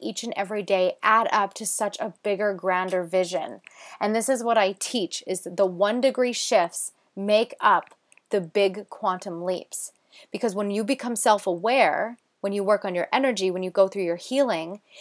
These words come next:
it's about noticing the subtle differences, because the subtle differences are the magnitude for the bigger differences, for the, for the grander changes.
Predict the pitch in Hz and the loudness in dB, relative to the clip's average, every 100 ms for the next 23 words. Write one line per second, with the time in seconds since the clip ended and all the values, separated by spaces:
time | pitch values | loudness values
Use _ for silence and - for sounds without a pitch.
0 | - - - 185 226 208 208 214 269 285 | -8 -2 0 2 2 2 2 6 6 4
1 | - 202 190 185 - - 233 254 202 240 | 0 -2 -4 -2 -2 2 4 2 0 -2
2 | 247 226 185 180 165 202 - 185 190 - | -2 -4 -2 -2 -2 -10 -8 -6 -2 0
3 | 247 247 202 240 233 240 196 202 196 185 | 2 2 0 0 0 -4 -4 -2 0 0
4 | 185 190 190 214 214 196 - 185 175 196 | 0 4 6 6 0 -8 -6 -6 -6 -4
5 | 170 165 - 208 190 165 170 - 160 104 | -2 -2 0 2 2 -2 -4 -6 -8 -8
6 | - - 170 160 - - - - _ _ | -4 0 2 0 -6 -18 -20 -20 _ _
7 | _ _ _ _ _ _ _ _ _ _ | _ _ _ _ _ _ _ _ _ _
8 | _ _ _ _ _ _ _ _ _ _ | _ _ _ _ _ _ _ _ _ _
9 | _ _ _ _ _ _ _ - 220 190 | _ _ _ _ _ _ _ 2 4 4
10 | 180 190 190 190 190 175 - 208 220 226 | 2 2 4 4 2 -2 -2 -2 0 0
11 | 143 - | -2 -4